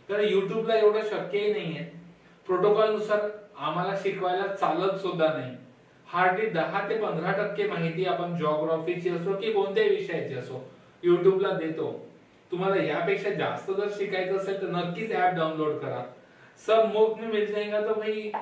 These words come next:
ये तो खतम कार्यक्रम हो जाएगा, है ना?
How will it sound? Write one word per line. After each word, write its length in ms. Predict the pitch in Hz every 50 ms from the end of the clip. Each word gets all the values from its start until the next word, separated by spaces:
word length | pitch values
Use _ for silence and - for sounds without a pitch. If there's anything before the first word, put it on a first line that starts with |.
| - - - - 180
ये 180 | 185 185 -
तो 420 | 220 220 208 202 180 - - - - - - - - -
खतम 360 | 151 165 170 - 240 240 240
कार्यक्रम 460 | 220 190 180 180 175 165 170 165 165
हो 140 | 160 147 131
जाएगा, 300 | 123 123 120 117 117 117
है 200 | - - - 117
ना? 80 | 165